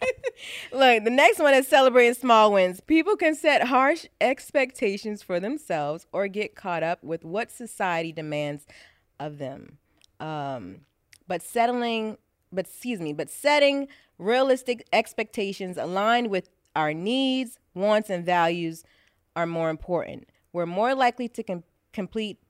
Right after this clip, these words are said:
Speaker 2: these tasks, feel more accomplished and motivated to complete the next task, which contributes to feelings of self-love.
Speaker 1: Bitch, I don't even know what happened.
Speaker 2: The minor
Speaker 1: I can't,
Speaker 2: accomplishments.
Speaker 1: I can't comprehend, I, I can't
Speaker 2: This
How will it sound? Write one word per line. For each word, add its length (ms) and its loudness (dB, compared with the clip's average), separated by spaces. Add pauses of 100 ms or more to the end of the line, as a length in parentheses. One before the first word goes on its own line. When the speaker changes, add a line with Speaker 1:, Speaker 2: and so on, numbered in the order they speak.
Speaker 2:
these 280 -6
tasks, 480 0
feel 180 -2
more 200 0
accomplished 520 -4
and 200 -4
motivated 500 -2 (300)
to 80 -6
complete 240 -2
the 80 -2
next 300 0
task, 580 -6
which 260 0
contributes 640 -2
to 100 2
feelings 380 2
of 180 4
self-love. 760 6
Speaker 1:
Bitch, 140 -6 (140)
I 200 6
don't 80 0
even 180 0
know 180 6
what 260 0
happened. 360 6
Speaker 2:
The 40 8
minor 320 10
Speaker 1:
I 200 12
can't, 40 4
Speaker 2:
accomplishments. 600 10
Speaker 1:
I 60 12
can't 180 8
comprehend, 380 4
I, 260 4
I 120 4
can't 260 0
Speaker 2:
This 80 6